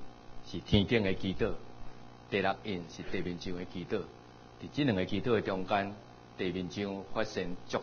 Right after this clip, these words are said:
大的变化，毋是干那地动那听。咱看到的月亮、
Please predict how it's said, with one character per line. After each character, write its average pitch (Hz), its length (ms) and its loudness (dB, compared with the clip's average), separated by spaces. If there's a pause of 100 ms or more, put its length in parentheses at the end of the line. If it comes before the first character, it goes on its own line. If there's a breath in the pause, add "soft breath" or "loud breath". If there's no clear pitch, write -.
大 90 100 0
的 85 80 -4
变 98 220 0
化， 85 80 -8 (200)
毋 85 40 -10
是 - 80 -12
干 92 100 0
那 90 60 0
地 92 160 -2
动 87 200 0
那 82 120 -2
听。 90 180 -4 (560 loud breath)
咱 110 160 4
看 - 140 -4
到 95 100 0
的 90 280 -2
月 95 280 2
亮、 98 340 0